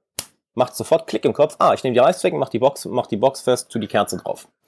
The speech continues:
So, und hier ist das Interessante. Bei der ersten Aufgabe, wo die Reißzwecken in der Box sind, das heißt, wo wir ein bisschen kreatives Denken brauchen, wenn dort monetäre Belohnungen ange-,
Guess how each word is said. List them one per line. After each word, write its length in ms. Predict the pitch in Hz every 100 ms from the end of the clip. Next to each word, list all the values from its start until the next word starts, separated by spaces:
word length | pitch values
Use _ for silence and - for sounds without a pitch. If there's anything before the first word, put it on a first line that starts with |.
| - - - - -
So, 100 | 123
und 40 |
hier 100 | 143
ist 60 | 175
das 100 | 151
Interessante. 540 | 135 113 113 110 - -
Bei 100 | 107
der 140 | 117
ersten 320 | - 254 -
Aufgabe, 400 | - 104 104 104
wo 80 | 107
die 160 | 107 104
Reißzwecken 580 | 104 123 - 107 104 -
in 120 | 220
der 140 | 220 90
Box 340 | 95 - -
sind, 160 | 92 113
das 140 | -
heißt, 220 | 98 -
wo 120 | 98
wir 80 | 95
ein 80 | 90
bisschen 260 | 113 - 95
kreatives 460 | 92 90 185 160
Denken 220 | 113 95
brauchen, 340 | - 87 131 131
wenn 220 | - 131
dort 400 | 117 196 208 -
monetäre 760 | 120 151 170 151 156 160 160 151
Belohnungen 560 | 131 127 151 131 92 92
ange-, 320 | 104 101 92